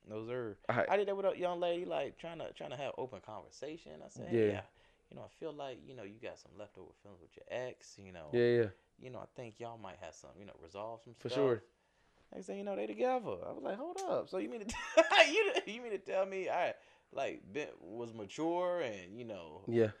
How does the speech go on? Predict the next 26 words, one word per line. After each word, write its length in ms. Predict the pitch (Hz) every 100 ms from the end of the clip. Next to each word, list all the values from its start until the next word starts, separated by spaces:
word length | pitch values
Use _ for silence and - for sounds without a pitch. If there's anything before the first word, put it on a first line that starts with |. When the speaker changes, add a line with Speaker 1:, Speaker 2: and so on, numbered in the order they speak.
| - _ _ _
Speaker 1:
told 240 | 131 139 143
you, 240 | 147 143
you 140 | 135 135
know, 200 | 107 95
how 140 | 107
we 100 | 117
need 180 | 135 135
to 100 | 107 82 -
talk 220 | - 143
about 240 | 147 147 120
this 140 | 143
thing 240 | - 147 190
Speaker 2:
Mike, 200 | 262 202
but 80 |
Speaker 1:
and 80 | 185
Speaker 2:
what, 160 | 196 180
what 160 | 202
dudes 260 | 220 285 294
don't 160 | 208 -
talk 180 | 180 202
about, 380 | 196 214 190 - -
it's 120 | 262
a 100 | 339
thin 460 | - 190 202 190 135
line 500 | 131 143 113 90 92 - -
between, 440 | 113 - 135 123